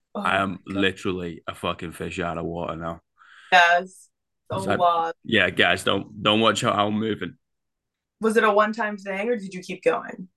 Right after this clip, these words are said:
Speaker 2: No, it was a one-time thing, mate.
Speaker 1: You gotta keep going back.
Speaker 2: I know.
Speaker 1: If I,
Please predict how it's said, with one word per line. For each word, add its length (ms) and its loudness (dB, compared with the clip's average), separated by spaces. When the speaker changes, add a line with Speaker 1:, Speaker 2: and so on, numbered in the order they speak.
Speaker 2:
No, 280 -8
it 140 -10
was 120 -12
a 60 -6
one-time 500 -6
thing, 300 -4
mate. 200 -6
Speaker 1:
You 80 2
gotta 120 6
keep 220 -2
going 160 6
back. 320 4
Speaker 2:
I 100 4
know. 320 10
Speaker 1:
If 160 8
I, 120 4